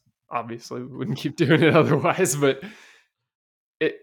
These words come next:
it's a lot of fun. There's more community to it than this, and you probably came here from LinkedIn or Instagram or just some sort of link that you saw out there, or you're coming back three years later, like we mentioned, and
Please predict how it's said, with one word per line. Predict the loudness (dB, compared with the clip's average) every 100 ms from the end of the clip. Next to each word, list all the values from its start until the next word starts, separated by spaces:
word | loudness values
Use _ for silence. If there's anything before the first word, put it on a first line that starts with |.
| -2
it's | 0 4
a |
lot | 4 4
of | 2
fun. | 4 4 2 0
There's | 4 4 4
more | 2 4 4
community | 2 2 2 2 0
to | 0 0
it | 0 0
than | 0 0
this, | 0 0
and | 0
you | -2
probably | 0 2 2 4 2
came | 4 4 4
here | 4 0
from | -2 -2
LinkedIn | 0 0 0 -2 0
or | -2
Instagram | -2 -4 -8 -4 -4 -4
or | -6
just | -8 -4 -2
some | -2 0
sort | 0 0
of | 0
link | 0 0 0
that | -6 -6
you | -4
saw | 0 2 2 0 -6 -20 _ _ _ _ _ -2
out | -2 2
there, | 2 4
or | 4 4
you're | 2
coming | 0 0 0
back | 0 0 -2 -4
three | -2
years | 2 2 2
later, | 2 2 2
like | 2 -2
we | -2 -2
mentioned, | -2 0 0 0 -4 -12 _ _ 0
and | 4 4 2 -2